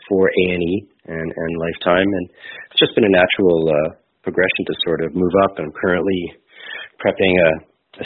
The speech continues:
series for Netflix, actually, that's gonna be shooting here. So it's been a, it's been a wonderful, wonderful ride here in Toronto to see the industry grow and bloom, and as well as the International Film Festival, and, and, and just, um, this,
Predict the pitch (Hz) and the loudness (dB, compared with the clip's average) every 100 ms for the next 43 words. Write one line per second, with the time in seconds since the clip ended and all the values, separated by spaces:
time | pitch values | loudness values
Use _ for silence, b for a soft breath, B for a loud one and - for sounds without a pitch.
0 | - 117 110 - 110 147 - 78 - - | 0 2 2 0 0 0 -2 -10 -10 -8
1 | 80 - 82 - 85 82 82 - 87 85 | -6 -8 -10 -10 -8 -4 -6 -6 -8 -8
2 | 80 90 87 82 - 92 87 - - 98 | -6 -4 -4 -4 -2 -2 -2 -8 -4 0
3 | 95 92 92 - - - 98 95 107 - | 2 2 -2 -10 -10 -2 2 4 2 0
4 | 85 80 - B B B B B - 127 | 0 0 -4 B B B B B 2 4
5 | 120 127 101 98 117 120 104 82 - 90 | 6 6 6 6 4 2 0 0 0 0
6 | 90 87 80 87 - 92 87 82 85 90 | 2 0 -2 -8 -6 -2 -2 -2 -2 -2
7 | 80 82 82 85 85 80 80 87 90 92 | -4 -4 -4 -2 0 -2 -4 -6 -4 -4
8 | 90 82 73 71 80 80 90 85 76 80 | -4 -4 -4 -6 -10 -4 -2 -2 -4 -6
9 | 80 80 82 - 87 - 82 82 90 - | -4 -2 -2 -4 -8 -8 -10 -2 -2 -2
10 | 90 80 85 85 80 71 - 85 78 78 | -6 -4 -6 -6 -6 -8 -8 -10 -8 -10
11 | - 82 80 - - - 87 80 _ B | -10 -10 -10 -14 -18 -8 -8 -8 _ B
12 | B B B B _ - - 127 | B B B B _ -20 -6 -4